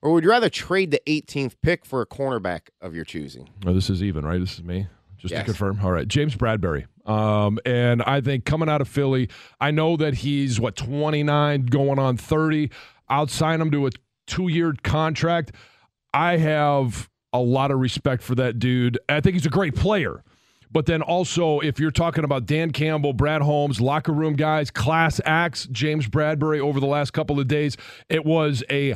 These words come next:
Speaker 2: highlighted play that he, you know, cost them the Super Bowl. Everybody that watched that game, though, it doesn't come down to one play,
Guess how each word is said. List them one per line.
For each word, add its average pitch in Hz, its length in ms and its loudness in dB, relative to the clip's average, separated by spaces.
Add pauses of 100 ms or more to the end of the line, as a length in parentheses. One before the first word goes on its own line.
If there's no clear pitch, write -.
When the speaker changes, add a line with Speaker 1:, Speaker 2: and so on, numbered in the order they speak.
(160)
Speaker 2:
highlighted 190 720 2
play 175 440 0 (460)
that 143 180 0
he, 135 180 0 (300)
you 117 80 -8
know, 131 200 -2 (400)
cost 180 380 0
them 185 180 2
the 170 80 2
Super 160 260 0
Bowl. 113 260 0 (580)
Everybody 196 320 2
that 185 160 0
watched 180 260 0
that 175 120 0
game, 160 240 0
though, 156 140 2
it 131 120 -2
doesn't 151 240 0
come 160 160 0
down 160 180 2
to 147 60 2
one 151 280 2
play, 170 360 2